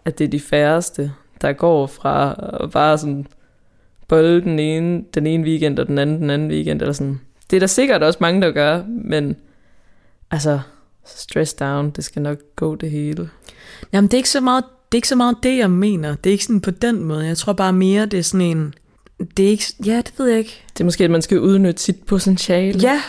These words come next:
Speaker 2: udnytte, når man, du ved, at, at kaste
Speaker 1: Ja.
Speaker 2: sig ud i ting. Jeg tror ikke, det er ikke sådan... Det er ikke fordi, jeg får sådan en, når så hører jeg den historie, og så, så tror, altså sådan, ej, men sådan, det må heller ikke, det er ikke sikkert, det er rigtigt, og sådan, du ved, det er slet ikke fordi, jeg sådan, det er ikke sådan en spejling af andre som sådan,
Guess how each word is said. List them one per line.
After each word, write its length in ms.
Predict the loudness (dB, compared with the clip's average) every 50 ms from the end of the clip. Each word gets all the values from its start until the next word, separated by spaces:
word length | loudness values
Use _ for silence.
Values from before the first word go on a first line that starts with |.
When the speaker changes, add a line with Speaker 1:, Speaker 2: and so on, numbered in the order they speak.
| -14 _ -20 -16 0 2
Speaker 2:
udnytte, 480 | 2 4 6 4 4 4 4 4 4 2
når 60 | 2
man, 180 | 4 2 2 2
du 120 | 0 -2
ved, 280 | 0 2 2 2 2 0 0
at, 240 | 2 2 2 0 -2 -4 -6 -6 -6
at 100 | -6 -2
kaste 120 | 0 2
Speaker 1:
Ja. 140 | 2 2 2
Speaker 2:
sig 100 | 0 -2 -2
ud 160 | 0 2 2
i 60 | 2 2
ting. 340 | 2 -2 -2 -2 -2 -4 -6
Jeg 100 | -6 -4
tror 160 | -2 0 0
ikke, 140 | 0 -2 0
det 80 | 2 2
er 40 | 2
ikke 140 | 2 0 0
sådan... 440 | -2 0 2 2 0 0 -2 -4 -6 _ _ _ _ _ -20 -20 -20 _
Det 100 | -2 0
er 40 | 0
ikke 120 | 0 0 0
fordi, 180 | 0 2 4
jeg 100 | 2 2
får 220 | 2 0 0 0 0
sådan 200 | -2 -2 -4 -4 -4
en, 80 | -4 -8 _ _ _ _ -6
når 140 | -4 -2
så 120 | 0 -2 -2
hører 260 | 0 0 2 2 2
jeg 200 | 2 0 0 0
den 180 | 0 0 0 0
historie, 680 | -2 -2 -2 -2 -2 -2 -2 -2 -2 -4 -4 -6 -6
og 80 | -6 -4
så, 220 | -2 0 0 0 -2 -6 _ _ _ _ _ _ _ _ _ _ _ _ _ _
så 160 | -4 -4 -2
tror, 260 | -2 0 0 0 0 0
altså 180 | -2 -2 -2 -2
sådan, 240 | -2 0 -2 -2 -2 -2
ej, 100 | -2 -2
men 100 | -2 -2
sådan, 200 | 0 2 2 2
det 140 | 2 2 2
må 100 | 4 4
heller 200 | 2 2 0 -2
ikke, 140 | -2 -4 -8 -4
det 80 | 0 0
er 40 | 0
ikke 120 | 0 0
sikkert, 180 | -2 -2 -2 -2
det 100 | -4 -4
er 60 | -4
rigtigt, 280 | -6 -6 -4 -6 -4
og 60 | -4 -2
sådan, 140 | -2 -2
du 140 | 0 2 0
ved, 80 | 0 0 -2 -14 -20 -20 -20
det 120 | -12 -8
er 40 | -2
slet 100 | 0 0
ikke 100 | 0 2
fordi, 120 | 2 2 2
jeg 100 | 2 2
sådan, 220 | 2 2 0 0
det 80 | 0 0
er 40 | 0
ikke 100 | 0 2
sådan 120 | 2 2 2
en 40 |
spejling 600 | 2 0 -2 0 2 2 4 4 4 4 4 2 2
af 100 | 0 0
andre 260 | -2 -2 -2 -2 -4
som 220 | -2 -2 -4 -6
sådan, 420 | -6 -4 -4 -4 -4 -2 -4 -6